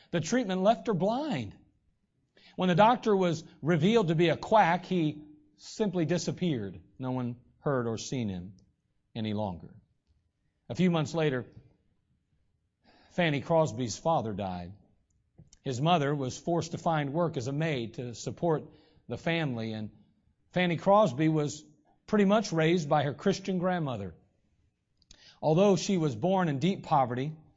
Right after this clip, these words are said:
lost her sight at six weeks old, and her father at the age of, of, of one, uh, had, had died, uh, her age at one,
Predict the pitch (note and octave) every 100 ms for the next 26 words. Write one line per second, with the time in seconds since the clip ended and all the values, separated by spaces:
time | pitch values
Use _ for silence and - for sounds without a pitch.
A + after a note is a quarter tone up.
0 | _ C3+ G#3 - G3 E3+ - F3+ E3 D3+
1 | - F#3 - E3+ F3 E3 E3+ C3+ B2 D#3
2 | - - - E3+ D#3+ E3 G3+ G3 F3+ D3
3 | E3 F3+ E3 D3+ B2 C3+ - _ _ -
4 | D3+ B2 D#3 B2+ C3+ G#3 E3+ C3 D#3 D#3+
5 | _ _ _ C3+ B2 - D3+ C3 C#3+ A2+
6 | D#3 F3+ B2 B2+ D#3 - _ _ _ A2+
7 | - - F3+ B2+ B2 A2+ A#2+ A#2 G#2+ C#3+